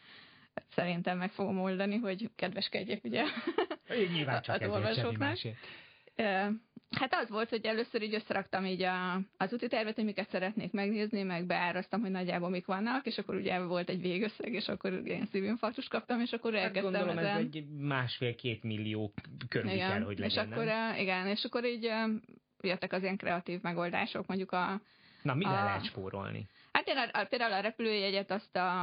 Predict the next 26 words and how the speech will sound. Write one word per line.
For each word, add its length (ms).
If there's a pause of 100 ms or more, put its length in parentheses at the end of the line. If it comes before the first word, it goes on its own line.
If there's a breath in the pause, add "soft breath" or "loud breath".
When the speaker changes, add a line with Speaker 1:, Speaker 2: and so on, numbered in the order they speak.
(120)
Speaker 1:
a 140
felhalmozott 460
mérföldénből 720
vettem 320
meg, 240
mert 420 (300)
Anchorage 480
nagyon 140
drága, 500
és, 280
ö, 260 (1160 loud breath)
és 120
akkor 160
úgy 80
voltam 260
vele, 120
hogy 80
akkor 200
most 240
áldozom 440
be 120
azt, 220
amit 300
így 100
nem 200
tudom, 300